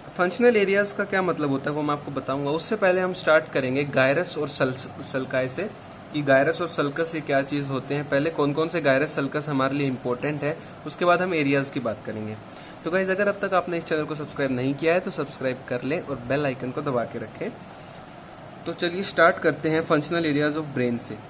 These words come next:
तो हमारे ब्रेन में दो चीज़ होती हैं, एक होता है गायरस और एक होता है सल्कस। अगर आपको ब्रेन का स्पेसिमेन मिले,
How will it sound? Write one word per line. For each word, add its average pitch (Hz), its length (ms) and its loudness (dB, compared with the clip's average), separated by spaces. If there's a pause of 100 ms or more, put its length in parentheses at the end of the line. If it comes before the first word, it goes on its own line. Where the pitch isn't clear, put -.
(840)
तो 196 60 0
हमारे 202 280 4
ब्रेन 185 260 4
में 208 180 0
दो 180 160 4
चीज़ 180 200 -2
होती 117 280 -4
हैं, 110 340 -10
एक 156 120 -2
होता 175 220 0
है 165 120 2
गायरस 139 460 4
और 165 100 0
एक 160 100 2
होता 165 200 -2
है - 80 -2
सल्कस। 113 440 -6
अगर 151 240 -2
आपको 160 340 0
ब्रेन 147 500 2
का 180 120 2
स्पेसिमेन 160 560 2
मिले, 135 300 2